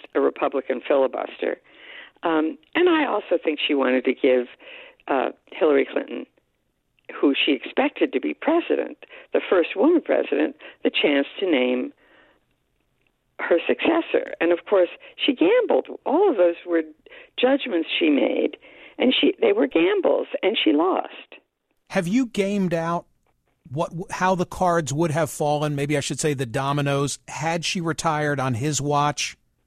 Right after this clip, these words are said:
Speaker 2: and what would then have ensued?
Speaker 1: Mm. You know, I've thought about this, and I don't, she might have been right. You know, I mean, I, the,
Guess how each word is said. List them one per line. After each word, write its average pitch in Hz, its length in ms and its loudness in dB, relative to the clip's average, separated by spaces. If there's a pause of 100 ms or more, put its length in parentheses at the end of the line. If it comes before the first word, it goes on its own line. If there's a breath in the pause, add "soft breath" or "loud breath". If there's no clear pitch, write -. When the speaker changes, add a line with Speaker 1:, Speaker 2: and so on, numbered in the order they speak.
(540)
Speaker 2:
and 147 180 0
what 160 220 0
would 151 180 -4
then 156 200 0
have 143 180 0
ensued? 147 540 -2 (1600)
Speaker 1:
Mm. 185 300 2 (1120 loud breath)
You 240 100 2
know, 226 140 2
I've 214 160 0 (100)
thought 240 360 0
about 175 420 0
this, 143 240 2 (240)
and 180 160 0
I 175 120 0
don't, 196 420 0 (120)
she - 200 -2
might 247 260 2
have 294 80 0
been 151 200 2
right. 180 440 0 (1040 loud breath)
You 208 160 4
know, 185 180 4
I 185 180 0
mean, 185 220 2
I, 180 260 2 (300)
the, 175 340 0